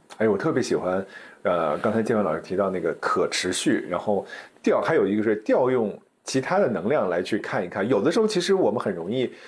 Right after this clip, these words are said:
就是你这个时候是红色能量为，为主的时候，你就要 push 这个排-，排山倒海般的就这个过来了。但是不是我们能够再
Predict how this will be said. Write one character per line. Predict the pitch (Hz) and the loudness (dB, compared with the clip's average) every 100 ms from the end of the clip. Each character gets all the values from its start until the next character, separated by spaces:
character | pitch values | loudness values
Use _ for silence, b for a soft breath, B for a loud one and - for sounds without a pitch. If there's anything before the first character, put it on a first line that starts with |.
| B - | B -8
就 | |
是 | 135 135 | 0 2
你 | 113 101 95 92 - - _ | 2 0 0 -2 -4 -12 _
这 | 240 | 0
个 | 165 | 2
时 | - 110 | 2 2
候 | 127 113 | 4 2
是 | - 123 101 90 | 2 2 2 2
红 | 101 107 | 0 0
色 | 139 143 | 0 2
能 | 101 | 2
量 | 117 113 | 2 2
为， | 104 | 2
为 | 104 123 | 2 0
主 | 107 80 | -2 -2
的 | 92 | 0
时 | 104 | 0
候， | 98 95 - B B | 2 0 0 B B
你 | 117 | -2
就 | 131 | 2
要 | 123 110 - - - - | 2 2 -2 -10 -18 -2
push | 113 - 113 104 | 0 2 2 2
这 | 127 | 2
个 | 107 98 | 2 2
排-， | - 120 117 - | 2 0 0 -2
排 | - 131 | 0 2
山 | 175 170 | 2 2
倒 | 107 135 | 2 2
海 | 104 | 0
般 | 80 123 | 0 0
的 | 117 | 0
就 | 107 110 98 92 | 2 2 4 2
这 | 117 | 4
个 | 104 | 2
过 | 101 143 | 4 2
来 | 95 76 | 2 0
了。 | 69 | -2
但 | 139 139 | -2 -2
是 | - | -2
不 | 135 | -6
是 | - 110 | -2 0
我 | 92 85 | 0 -2
们 | 87 | -4
能 | 92 | -2
够 | 101 | 0
再 | 92 | 0